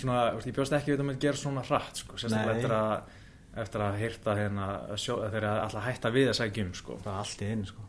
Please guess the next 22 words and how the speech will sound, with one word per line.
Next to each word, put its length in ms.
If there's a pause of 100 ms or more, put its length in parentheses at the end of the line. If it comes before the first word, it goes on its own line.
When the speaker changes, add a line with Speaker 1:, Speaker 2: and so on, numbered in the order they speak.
(200)
Speaker 2:
Og 80
ég 60
held 180
að 0
Speaker 1:
Já. 120
Speaker 2:
ef 60
þeir 140
myndu 180
berjast, 300
þá 80
er 80
það 160
kannski 240
í 40
desember, 580 (280)
Speaker 1:
Já. 120
Speaker 2:
kannski 260
í 60
byrjun 260
á 80
næsta 240
ári. 220